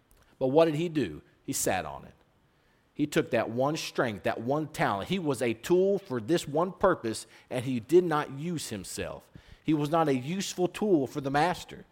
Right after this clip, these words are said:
He just dug it in the ground and stood on it or sat on it and said, "I'm, I'm not gonna do anything."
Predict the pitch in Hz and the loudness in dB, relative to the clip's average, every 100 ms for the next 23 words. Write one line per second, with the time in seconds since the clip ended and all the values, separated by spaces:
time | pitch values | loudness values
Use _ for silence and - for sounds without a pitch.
0 | _ _ _ 156 139 110 101 151 170 175 | _ _ _ 0 0 2 4 6 6 2
1 | 160 143 147 151 110 - - 180 160 156 | 4 4 4 2 0 -6 4 6 8 4
2 | 156 120 - 156 139 139 139 95 101 - | 0 -4 0 2 4 2 0 -4 -12 -4
3 | 104 95 98 80 107 104 92 101 90 92 | -4 -2 -6 -6 -4 -4 -6 -10 -8 -8
4 | 87 76 60 | -8 -12 -18